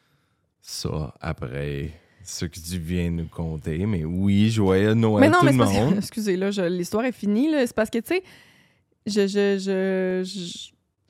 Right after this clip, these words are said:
Speaker 2: on n'a comme jamais pris une semaine de congé, ou p-, si on l'a fait une fois, je, tu sais, c'est très rare qu'on fait ça, mais là, en même temps, c'est le temps des fêtes, puis je m'en vais en Colombie-Britannique. Colin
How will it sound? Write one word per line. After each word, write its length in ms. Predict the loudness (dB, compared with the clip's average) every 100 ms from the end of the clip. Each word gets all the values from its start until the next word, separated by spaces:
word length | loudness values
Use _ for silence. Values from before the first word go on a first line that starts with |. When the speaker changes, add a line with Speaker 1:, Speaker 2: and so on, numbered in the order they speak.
| _ _ _ _ _ _ _ 0
Speaker 2:
on 220 | 2 2
n'a 200 | 0 0
comme 280 | 0 0 0
jamais 300 | 0 -2 -2
pris 140 | -4
une 80 | -4
semaine 320 | -2 -2 0
de 160 | 0 -4 -6
congé, 720 | -4 -2 0 -2 -2 -2 -2 -2
ou 100 | -2
p-, 180 | -6 -6
si 140 | -2
on 80 | 0
l'a 80 | 0
fait 160 | 0 -2
une 100 | -2
fois, 480 | -2 -2 0 0 -2
je, 60 |
tu 80 | -6 -8
sais, 120 | -4
c'est 160 | -4
très 280 | -4 -2 -2
rare 240 | 0 -2 -2
qu'on 160 | -4
fait 200 | -2 -4
ça, 420 | -2 -2 0 0 -2 -2
mais 160 | 0
là, 120 | 0 2
en 20 |
même 180 | 0 -2
temps, 120 | -4
c'est 120 | -4
le 60 | -4
temps 200 | -2 0
des 160 | 0
fêtes, 360 | 0 -2 -2 -4
puis 260 | -6 -6 -4 -6
je 240 | -2 0
m'en 320 | 2 0 -2
vais 220 | -4 -4 -4
en 140 | -6 -6
Colombie-Britannique. 1000 | -4 -4 -4 -6 -6 -6 -4 -4 -6 _ _ _ _ _
Colin 320 | -2 0 2